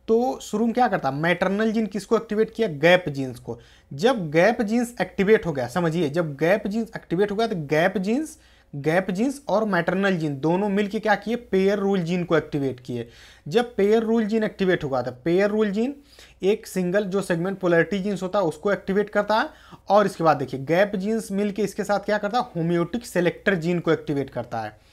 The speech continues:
यहाँ आपको समझ में आ गया होगा, तो होमियोटिक सेलेक्टर जीन को जो एक्टिवेट करता है। अब देखिए यहाँ जो यदि हम सेगमेंट पोलैरिटी जीन की बात करें तो कुछ जो सेगमेंट पोलैरिटी जीन आते हैं जैसे इंग्रेल्ड हुआ है,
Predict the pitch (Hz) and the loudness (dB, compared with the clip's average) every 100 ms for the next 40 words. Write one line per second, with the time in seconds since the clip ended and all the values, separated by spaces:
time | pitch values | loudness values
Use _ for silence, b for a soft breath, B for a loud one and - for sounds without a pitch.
0 | B B B B 151 165 170 175 180 160 | B B B B 0 0 0 -2 0 0
1 | 160 139 127 110 139 254 226 - 170 160 | 0 0 -2 -4 -4 -6 -6 -2 0 0
2 | 202 - 165 151 175 160 170 160 151 240 | -2 -2 0 0 -2 0 0 0 -2 -2
3 | - 175 151 147 123 - 107 117 120 - | -4 0 0 0 -6 -8 -10 -10 -16 -20
4 | _ _ _ _ _ _ _ _ _ _ | _ _ _ _ _ _ _ _ _ _
5 | _ _ B B B B B - 165 143 | _ _ B B B B B -6 -4 -4
6 | - 113 b b 165 165 151 208 240 247 | -6 -8 b b -4 -4 -2 -2 0 0
7 | 240 233 240 233 - 175 175 220 226 190 | 0 2 0 -2 0 0 2 -2 0 4
8 | 185 180 202 208 202 185 156 147 - 127 | 6 6 2 0 0 0 2 2 2 -4
9 | 123 127 220 214 180 226 220 156 175 202 | -6 -4 -4 -2 0 0 0 -2 -2 -4
10 | - 185 170 185 180 190 175 190 196 170 | -2 0 0 0 -2 0 0 0 -2 -2
11 | 196 - 180 165 180 175 139 127 113 | -4 -4 -2 0 2 2 2 0 -4